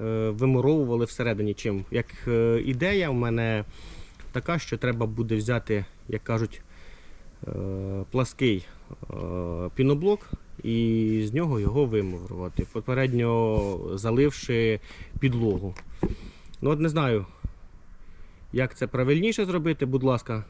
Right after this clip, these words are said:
напишіть, ознайомлюся з кожним коментарем, відповім. Цікава ваша думка.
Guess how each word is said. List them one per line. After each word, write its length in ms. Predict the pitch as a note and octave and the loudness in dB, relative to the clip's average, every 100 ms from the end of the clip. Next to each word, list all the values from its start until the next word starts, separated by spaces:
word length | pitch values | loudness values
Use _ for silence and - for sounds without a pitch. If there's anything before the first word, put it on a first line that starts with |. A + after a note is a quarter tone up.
| - | -6
напишіть, 580 | B2 - D#3 A#3+ A3+ - - - A#2 G#2+ - - - - | -4 -2 -2 -2 -6 -8 -20 -16 -12 -12 -12 -16 -10 -2
ознайомлюся 920 | B2 B2 B2 E3+ G3 F3 - C#3+ B2+ - - | 0 2 4 4 4 2 2 -2 -4 -8 -8
з 80 | |
кожним 340 | - B2+ A#2+ A2 | -2 0 0 0
коментарем, 580 | A#2+ B2 C3+ F#3 A3 G#3 - - - - - - - - - - | 0 0 0 0 0 -4 -10 -20 -20 -20 -20 -20 -20 -18 -16 -4
відповім. 560 | A2+ - A#2+ A#2 F#3 G3 - - - - - - - - | -4 0 2 4 2 0 -8 -20 -20 -20 -20 -20 -18 -10
Цікава 300 | - D3+ C3+ | -2 0 2
ваша 240 | A#2 A#2+ | 0 -2
думка. 320 | G#2+ F#2+ - | -4 -4 -8